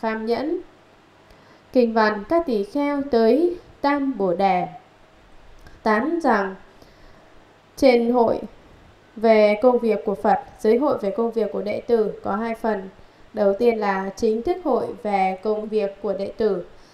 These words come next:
sau đó là giải đáp thắc mắc, đó là đoạn từ sau khi ta diệt độ rồi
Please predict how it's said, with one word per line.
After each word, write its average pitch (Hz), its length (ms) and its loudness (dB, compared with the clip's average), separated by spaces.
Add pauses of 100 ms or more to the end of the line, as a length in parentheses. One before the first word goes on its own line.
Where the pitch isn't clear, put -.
(160)
sau 208 220 -4
đó 202 220 -4
là 262 160 -2
giải 202 140 -4
đáp 214 260 -6
thắc 269 180 -6
mắc, 330 220 -4 (380)
đó 202 380 -2
là 254 280 -2
đoạn 214 280 -4
từ 196 300 -2
sau 226 260 -6
khi 226 400 -4
ta 226 200 -2
diệt 208 340 -4
độ 208 280 -4
rồi 190 320 -4